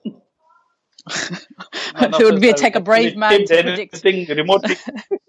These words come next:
Speaker 1: She could go out in the first round just as easily as she could win it. You just don't know with her. But I don't think, I think the heat of the Australian Open is not good for, 'cause she's, we know she's,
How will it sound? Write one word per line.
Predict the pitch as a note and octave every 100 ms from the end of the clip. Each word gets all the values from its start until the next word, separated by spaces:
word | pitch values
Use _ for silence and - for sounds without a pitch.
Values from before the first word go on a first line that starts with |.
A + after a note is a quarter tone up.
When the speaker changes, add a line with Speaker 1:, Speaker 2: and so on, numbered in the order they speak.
| F4+ _ _
Speaker 1:
She | - D4+
could | - B3+
go | B3 B3+
out | A#3+
in | G3+
the | G3+
first | A#3+ A3+ -
round | A#3 G#3+
just | G3 G#3+
as | G3+ -
easily | A3+ B3 A#3 A3
as | G3+ F3
she | G#3+
could | G3
win | F3 G#3 A3+
it. | - _ _ _ _ _ - - - _ _ _ _ -
You | G3+
just | A3 -
don't | G3+ -
know | G#3 A#3
with | G#3
her. | F#3 E3+ E3+ - _ _ _ _ _ _ _ _ _ _ _
But | G#3
I | A3+
don't | C4 G#3
think, | C4+ A3+
I | G#3
think | A#3+ G#3+
the | G3+
heat | G#3 A3+ G#3+ -
of | G#3 F#3+
the | G#3+
Australian | - G#3+ G3+ G3+
Open | G3 F#3+ - G3 G3
is | - F3+
not | G3 -
good | G3 -
for, | -
'cause | F#3+
she's, | - G3
we | F3+ G#3
know | G#3 G#3+
she's, | G#3